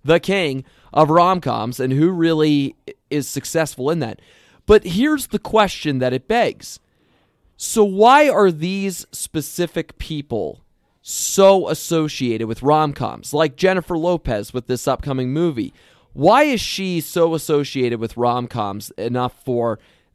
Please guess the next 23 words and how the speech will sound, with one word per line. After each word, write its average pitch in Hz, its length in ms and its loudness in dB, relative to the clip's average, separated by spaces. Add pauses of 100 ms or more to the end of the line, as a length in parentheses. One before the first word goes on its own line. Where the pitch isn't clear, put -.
(420)
those 151 560 4
who 156 100 2
are 135 160 2
advertising 127 760 -2
for 120 200 -4
this 113 160 -8
to - 100 -12
say 117 200 -4
that 107 160 -8
she's, 180 480 -4
quote 131 240 2
unquote, 117 320 -2
the 104 60 -10
queen 120 240 -4
of 101 100 -10
rom-coms, 107 560 -6
which 110 160 -8
it 120 40 -2
looks 135 220 -2
like 113 140 -4
she 110 180 -4
is 98 160 -6
not? 117 300 -4